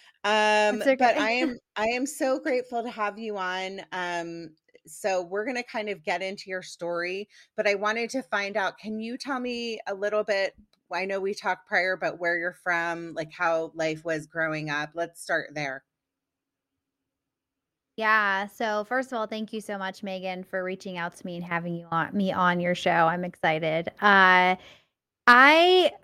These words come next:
Speaker 2: grew up in a small town south of Pittsburgh, Pennsylvania.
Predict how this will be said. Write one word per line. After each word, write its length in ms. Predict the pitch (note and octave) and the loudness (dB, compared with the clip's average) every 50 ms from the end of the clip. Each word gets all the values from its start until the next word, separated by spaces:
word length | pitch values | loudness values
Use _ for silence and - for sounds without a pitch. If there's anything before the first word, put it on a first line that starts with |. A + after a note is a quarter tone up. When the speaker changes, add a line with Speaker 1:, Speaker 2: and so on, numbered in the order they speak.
| - A#3+ | -12 -10
Speaker 2:
grew 340 | - B3 B3+ B3+ B3+ B3+ B3+ | -4 0 2 4 4 4 2
up 420 | - - G#3+ G#3+ G#3 G#3+ G#3+ - | 2 2 2 2 2 0 -2 -4
in 140 | - A3+ G#3+ | -8 -8 -6
a 120 | G#3 G#3 G3+ | -6 -8 -8
small 400 | - - - G#3 G3+ G3+ G#3 G3+ | -10 -10 -8 -4 -4 -4 -4 -6
town 640 | - - - G3 F#3 F#3 F#3+ F#3+ F#3 F#3 F#3+ G3 | -8 -8 -6 -4 -2 -2 -2 -2 -4 -6 -8 -10
south 400 | G3 - - G#3 F#3 F#3 F#3+ F#3+ | -10 -8 -4 -2 -2 -2 -2 -4
of 140 | G3+ F#3+ - | -8 -16 -14
Pittsburgh, 480 | - G3+ F#3+ F#3 - - F#3 F3+ F3+ - | -10 -10 -10 -10 -10 -10 -10 -10 -10 -10
Pennsylvania. 1040 | G3 F#3 F3+ F3+ - F3+ F3 F3+ F3 F3+ F3+ F3+ F3+ F3 F3 E3+ E3+ F3 F#3 G3 | -12 -14 -14 -12 -14 -14 -12 -12 -12 -10 -10 -10 -8 -6 -6 -6 -6 -6 -8 -10